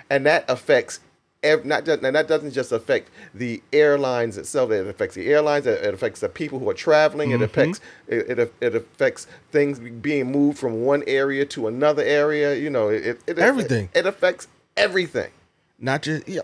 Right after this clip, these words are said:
Speaker 2: like you said, not just your travel, but the travel of, like, your order, your, that package you're waiting
Speaker 1: Yeah.
Speaker 2: for that's supposed to be overnighted to you. Air traffic controllers go on strike. Guess what you're not getting?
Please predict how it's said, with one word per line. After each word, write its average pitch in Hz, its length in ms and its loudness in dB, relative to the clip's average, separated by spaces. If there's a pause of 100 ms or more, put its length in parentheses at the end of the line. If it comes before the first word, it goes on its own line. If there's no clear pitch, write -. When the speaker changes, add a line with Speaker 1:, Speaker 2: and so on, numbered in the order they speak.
Speaker 2:
like 110 140 -2
you 123 100 -6
said, 135 200 0
not 110 160 -6
just 113 240 -10
your 117 100 0
travel, 117 460 -2
but 110 160 -4
the 101 80 -8
travel 117 340 0
of, 101 140 -6
like, 107 200 -4
your 123 140 -2
order, 139 260 4 (220)
your, 151 220 4
that 165 220 2
package 170 420 2
you're 175 120 8
waiting 180 280 6
Speaker 1:
Yeah. 185 380 6
Speaker 2:
for - 40 -18 (160)
that's 147 140 2
supposed 170 300 2
to 165 60 2
be 160 120 6
overnighted 165 560 6
to 202 100 -2
you. 208 240 0 (300)
Air 180 120 6
traffic 185 300 2
controllers 170 360 4
go 160 260 6
on 151 180 4
strike. 175 400 2
Guess 160 240 4
what 165 140 4
you're 170 80 6
not 156 200 2
getting? 135 280 2